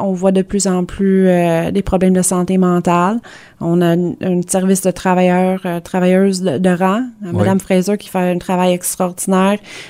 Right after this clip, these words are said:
Speaker 1: Euh, faut militer pour avoir plus de financement stable pour venir, euh, et assurer un, un service, euh, d'aide.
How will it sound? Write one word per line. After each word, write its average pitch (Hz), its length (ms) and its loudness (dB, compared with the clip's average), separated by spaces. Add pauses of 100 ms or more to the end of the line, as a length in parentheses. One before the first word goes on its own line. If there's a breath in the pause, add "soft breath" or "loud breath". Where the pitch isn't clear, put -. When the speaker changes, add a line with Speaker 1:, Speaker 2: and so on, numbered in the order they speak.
(160 loud breath)
Speaker 1:
Euh, 170 580 2
faut - 220 -2
militer 190 360 2
pour 202 200 0
avoir 180 240 0
plus 202 180 0
de 190 80 -4
financement 185 500 0
stable 202 540 -2
pour 190 240 -4
venir, 190 420 2 (100)
euh, 170 360 -2 (720 loud breath)
et 185 160 -4
assurer 190 420 0
un, 170 280 0
un 180 40 -2
service, 196 680 0
euh, 131 280 -4
d'aide. 196 440 0